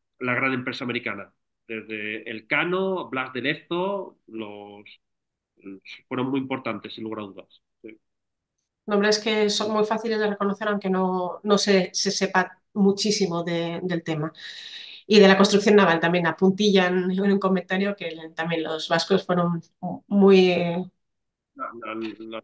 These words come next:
Speaker 1: mejores naves del todo. De-, después ya pasó más al, más al sur, pero, pero, pero, pero al principio del siglo dieciséis las mejores, las naos, las, los mejores astilleros estaban en el norte.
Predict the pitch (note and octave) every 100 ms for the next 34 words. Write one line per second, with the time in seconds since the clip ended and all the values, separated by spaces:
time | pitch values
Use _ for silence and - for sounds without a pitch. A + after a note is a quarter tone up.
0 | _ A2+ A2 A#2+ B2 C3+ C#3 C#3 B2+ -
1 | C#3 D3+ C#3+ C3+ - B2 - D#3 F3+ F3+
2 | D#3+ E3 E3+ E3 D#3 D#3+ - D#3 - -
3 | D#3+ F3 - _ _ _ _ _ _ -
4 | D3+ C#3+ C3+ C3+ C3 C3 B2+ B2+ B2 -
5 | _ - B2+ B2 A#2+ A#2 A#2 A#2 A2+ A2
6 | A2 G#2+ G#2+ _ _ _ _ - B2+ C3+
7 | C#3 B2 C3 - C3 C3 B2 B2+ D3+ -
8 | D#3 C#3+ D3 D3+ D#3 D#3+ D3 B2+ C3 C3+
9 | C#3+ C#3 - C3+ A2 - B2+ C#3 C#3+ C#3+
10 | C#3+ C#3+ D3 C#3+ C3 - - - _ B2
11 | - A2 B2+ C3 - - C#3 C#3 C#3 D3+
12 | D3+ B2+ A2+ C3 C3 G2